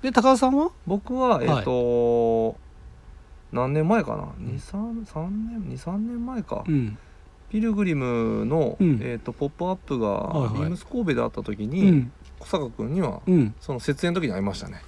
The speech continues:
Speaker 1: ああ、なるほど、
Speaker 2: はい。
Speaker 1: なるほど。なるほどですね。
Speaker 2: はい。あと、ちょこちょこ店立ちもあったんで、
Speaker 1: はい。
Speaker 2: うん。ちょこちょこ、まあ、そんなにこう、
Speaker 1: うん。
Speaker 2: すごいコミュニケーション取れてるわ-、
Speaker 1: うん。
Speaker 2: 取れる時間はなかったですけど、
Speaker 1: はいはい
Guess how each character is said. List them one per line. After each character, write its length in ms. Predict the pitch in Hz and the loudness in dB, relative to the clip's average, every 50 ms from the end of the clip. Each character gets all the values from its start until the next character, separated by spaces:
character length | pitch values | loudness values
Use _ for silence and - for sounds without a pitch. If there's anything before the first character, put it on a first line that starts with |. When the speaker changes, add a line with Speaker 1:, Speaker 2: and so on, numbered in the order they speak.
| - - | -6 2
Speaker 1:
あ 380 | 180 151 143 135 127 117 123 123 | 6 6 8 8 6 4 2 0
あ、 20 | 117 | 0
な 120 | 117 123 | 0 0
る 80 | 120 117 | 0 0
ほ 20 | |
ど、 20 | |
Speaker 2:
は 0 | |
い。 60 | 120 120 | -2 -2
Speaker 1:
な 120 | 113 110 | -4 -4
る 40 | 104 | -4
ほ 100 | 92 92 | -6 -6
ど。 160 | 87 85 92 - - - - - - - - - - - - - - - - - - - - - | -6 -8 -10 -12 -14 -18 -20 -18 -18 -18 -18 -18 -18 -20 -20 -20 -20 -20 -20 -20 -18 -12 -8 -4
な 180 | 127 123 127 | -2 0 0
る 60 | 131 127 | 0 0
ほ 80 | 131 | -2
ど 60 | 131 | -2
で 60 | 117 101 | -4 -4
す 100 | - 113 | -4 -4
ね。 160 | 131 175 233 | -2 -2 0
Speaker 2:
は 200 | - 135 120 220 | 0 -2 -2 -2
い。 40 | - - - | -6 -8 -10
あ 60 | 247 | -8
と、 160 | 214 - 160 156 202 - | -4 -4 -4 -4 -6 -6
ち 60 | - 220 | -6 -6
ょ 40 | 214 | -6
こ 100 | - 185 | -6 -6
ち 80 | - 190 | -6 -6
ょ 20 | |
こ 80 | - 151 | -4 -4
店 220 | 123 117 113 127 | -4 -4 -4 -4
立 140 | 120 120 117 | -4 -4 -4
ち 100 | - 127 | -4 -4
も 120 | 120 117 | -4 -4
あ 40 | 120 | -4
っ 40 | 117 - | -4 -6
た 100 | - - | -10 -10
ん 80 | - - | -10 -8
で、 240 | - 95 - - - - | -10 -10 -10 -10 -6 -4
Speaker 1:
は 160 | 151 123 104 | -2 -2 -2
い。 60 | 98 | -4
Speaker 2:
う 20 | |
ん。 60 | - - - - - - - - - - - - - - - - - - | -6 -10 -14 -16 -14 -14 -14 -14 -14 -14 -12 -12 -12 -12 -14 -14 -12 -10
ち 80 | - | -12
ょ 40 | 233 | -8
こ 180 | - - 196 - - | -4 -4 -4 -2 -2
ち 60 | - | -2
ょ 60 | 208 | -2
こ、 280 | - - 107 101 - - - | -2 -4 -6 -8 -8 -6 -6
ま 80 | 123 | -6
あ、 40 | 117 | -4
そ 140 | - 180 185 | -2 -2 0
ん 60 | 202 | 0
な 80 | 214 208 | 2 4
に 180 | 196 147 113 | 4 2 2
こ 140 | 139 196 190 | 2 0 -2
う、 20 | |
Speaker 1:
う 20 | 190 | -2
ん。 20 | 180 | -4
Speaker 2:
す 120 | - - | -4 -2
ご 80 | 196 185 | -2 -2
い 60 | 160 | -2
コ 100 | - 139 | -2 -2
ミ 60 | 139 | -4
ュ 40 | 139 | -4
ニ 60 | 139 | -4
ケ 80 | 143 143 | -6 -6
ー 20 | |
シ 80 | 135 127 | -6 -6
ョ 40 | |
ン 60 | 110 104 | -6 -6
取 200 | - 127 123 113 | -4 -4 -4 -4
れ 60 | 107 | -6
て 160 | - - - | -6 -8 -8
る 120 | - 104 | -6 -4
わ-、 80 | 104 - | 0 2
Speaker 1:
う 20 | 180 | 2
ん。 240 | 151 117 101 113 - - - - - - - | 2 2 2 -2 -8 -14 -18 -18 -20 -8 -4
Speaker 2:
取 120 | 165 170 | -2 0
れ 60 | 160 | 0
る 20 | 120 | -2
時 80 | 107 | -2
間 120 | - 151 151 | 0 0 2
は 60 | 147 | 2
な 120 | 147 156 | 2 0
か 80 | 147 123 | -2 -4
っ 40 | - | -6
た 80 | - - | -10 -14
で 60 | - | -16
す 80 | - | -4
け 60 | - - | 2 2
ど、 40 | 147 | 4
Speaker 1:
は 40 | 135 | 4
い 40 | |
は 100 | 127 | 4
い 20 | 117 | 2